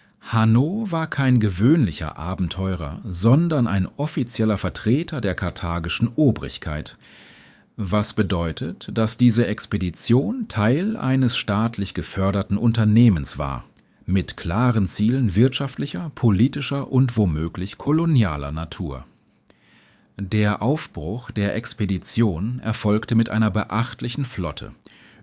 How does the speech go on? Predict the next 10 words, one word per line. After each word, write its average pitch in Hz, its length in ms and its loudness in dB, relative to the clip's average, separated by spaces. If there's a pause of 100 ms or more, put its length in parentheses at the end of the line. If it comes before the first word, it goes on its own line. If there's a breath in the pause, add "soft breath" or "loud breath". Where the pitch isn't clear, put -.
Über 151 480 2
sechzig 95 540 -4
Schiffe 156 460 -6
mit 104 340 -2
mehreren 104 640 2
tausend 90 480 -4
Personen, 87 580 -4 (460 soft breath)
darunter 110 600 0
auch 120 140 -2
Siedler, 90 560 -2